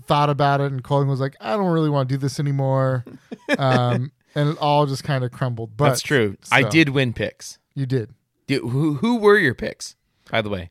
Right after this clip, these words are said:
Speaker 1: I, we had, uh, I had, I, I chose Kat and Paige and Pashu.
Speaker 2: Okay.
Speaker 1: And then I chose Paul, Coling, and Emerson Keith.
Speaker 2: Got it.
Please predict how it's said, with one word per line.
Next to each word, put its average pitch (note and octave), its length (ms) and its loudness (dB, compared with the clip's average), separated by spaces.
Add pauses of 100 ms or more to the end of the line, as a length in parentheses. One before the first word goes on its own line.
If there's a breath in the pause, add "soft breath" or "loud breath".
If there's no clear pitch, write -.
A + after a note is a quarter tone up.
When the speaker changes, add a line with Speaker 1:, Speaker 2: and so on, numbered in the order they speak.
Speaker 1:
I, E3+ 540 6
we F3 240 4
had, F#3+ 420 4
uh, D3 280 2
I D3 160 2
had, D3 560 0 (120)
I, D#3 280 2
I D3+ 340 0 (340)
chose C#3+ 440 2
Kat D3+ 460 0 (200)
and B2+ 400 -2
Paige C#3+ 560 0 (580)
and C3 220 -4
Pashu. D#3 560 0 (260)
Speaker 2:
Okay. A#2 360 2 (720)
Speaker 1:
And C3+ 420 2
then C#3 240 0
I C#3 140 2
chose C3 1080 0 (540)
Paul, D3 720 2 (420)
Coling, D3 720 2
and C#3+ 100 -6
Emerson C3 380 -4
Keith. A2 300 -8 (120)
Speaker 2:
Got G#2 240 4
it. - 140 -8